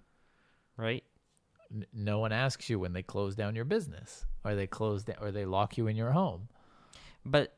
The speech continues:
Speaker 1: if you leave all the businesses open, and, you know,
Speaker 2: Each person will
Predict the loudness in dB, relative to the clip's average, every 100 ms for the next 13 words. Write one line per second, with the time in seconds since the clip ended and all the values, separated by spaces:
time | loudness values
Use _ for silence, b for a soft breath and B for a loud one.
0 | _ 0 0 0 -2 2 2 2 0 2
1 | 2 2 2 2 2 0 -2 -4 -4 -6
2 | 0 2 6 6 6 2 -2 b b b
3 | b 0 2 4 2 2 2 2 2 0
4 | 2 4 4 2 -4 2 2 4 4 4
5 | 2 0 -2 -4 -8 -4 0 2 2 0
6 | -2